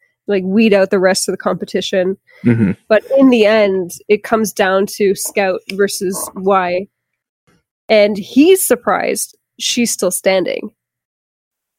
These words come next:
Speaker 1: And she's like, "Well, you can always surrender." <laughs>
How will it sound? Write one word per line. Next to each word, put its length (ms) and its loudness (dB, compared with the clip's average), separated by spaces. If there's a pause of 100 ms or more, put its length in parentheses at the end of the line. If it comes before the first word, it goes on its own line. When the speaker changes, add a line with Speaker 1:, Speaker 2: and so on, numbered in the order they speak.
(120)
Speaker 1:
And 320 -2
she's 340 -4
like, 320 0
"Well, 140 4
you 260 2
can 200 4
always 260 0
surrender." 600 -2 (420)
<laughs> 80 2